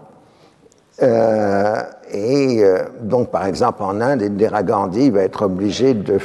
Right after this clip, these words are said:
libéraliser un peu l'économie indienne pour pouvoir recevoir,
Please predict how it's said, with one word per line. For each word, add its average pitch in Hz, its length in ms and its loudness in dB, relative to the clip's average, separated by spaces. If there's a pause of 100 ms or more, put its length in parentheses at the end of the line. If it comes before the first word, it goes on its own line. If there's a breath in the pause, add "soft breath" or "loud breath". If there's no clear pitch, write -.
libéraliser 107 760 0
un 107 100 -2
peu 120 140 -2
l'économie 98 560 0
indienne 98 500 0 (680 loud breath)
pour 107 220 2
pouvoir 101 420 0
recevoir, 110 680 0